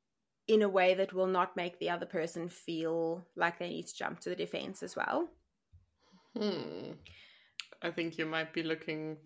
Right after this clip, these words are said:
Speaker 2: for <laughs> something elusive there.
Speaker 1: Yes. Well,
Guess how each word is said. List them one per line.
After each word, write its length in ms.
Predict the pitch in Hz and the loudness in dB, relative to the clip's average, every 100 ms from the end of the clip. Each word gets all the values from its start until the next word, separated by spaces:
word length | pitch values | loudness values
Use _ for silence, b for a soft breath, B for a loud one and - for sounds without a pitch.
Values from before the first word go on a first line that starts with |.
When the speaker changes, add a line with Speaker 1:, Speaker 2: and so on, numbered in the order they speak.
| - | -4
Speaker 2:
for 340 | 156 160 165 160 | -2 0 0 6
<laughs> 800 | 202 - - - _ _ _ - | 4 4 -12 -18 _ _ _ -8
something 540 | - 185 - 180 180 | 0 0 2 0 2
elusive 840 | 160 175 196 202 - 160 147 - - _ - - | 4 6 6 4 2 2 0 -6 -20 _ -8 0
there. 380 | 156 - 180 - - - _ _ _ _ _ _ - | 2 2 -2 -4 -20 -20 _ _ _ _ _ _ -10
Speaker 1:
Yes. 480 | 202 165 214 - - - | -4 -4 -4 -8 -8 4
Well, 460 | 285 277 277 - | 10 12 10 8